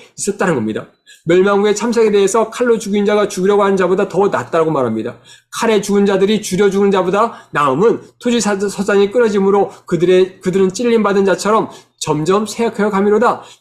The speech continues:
딸 내 백성이 멸망할 때 자비로운 부녀들이 자기 손에,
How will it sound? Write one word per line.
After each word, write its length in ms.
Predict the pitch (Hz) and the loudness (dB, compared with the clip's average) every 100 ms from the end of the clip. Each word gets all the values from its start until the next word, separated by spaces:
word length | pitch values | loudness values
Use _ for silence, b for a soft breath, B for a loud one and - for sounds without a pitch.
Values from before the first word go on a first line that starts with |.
| - | -6
딸 200 | 214 208 | 0 2
내 120 | 202 | 2
백성이 360 | 196 190 208 202 | 0 0 0 2
멸망할 420 | 175 190 202 190 | 2 2 2 0
때 180 | 202 190 | 0 0
자비로운 580 | 180 190 196 196 175 - - | 0 0 2 0 -2 -8 -2
부녀들이 440 | 180 170 170 170 | 0 2 2 0
자기 280 | 160 151 156 | -2 -4 -2
손에, 340 | 165 165 165 | 0 2 2